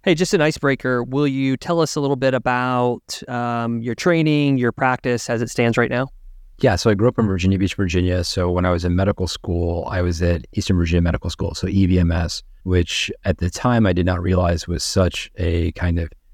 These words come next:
Speaker 2: major research and volume hub for dialysis access.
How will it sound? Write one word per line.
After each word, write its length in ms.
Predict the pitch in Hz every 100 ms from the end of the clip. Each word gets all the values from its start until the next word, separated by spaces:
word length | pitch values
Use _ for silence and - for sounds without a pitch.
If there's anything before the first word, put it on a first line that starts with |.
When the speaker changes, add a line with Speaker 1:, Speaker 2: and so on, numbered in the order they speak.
| -
Speaker 2:
major 340 | 98 87 90
research 640 | 87 90 - 90 90 -
and 240 | 85 85 80
volume 400 | 85 92 92 85
hub 280 | 87 85 -
for 540 | - 90 87 85 82
dialysis 520 | 82 87 85 80 76
access. 680 | 87 82 - 82 82 - -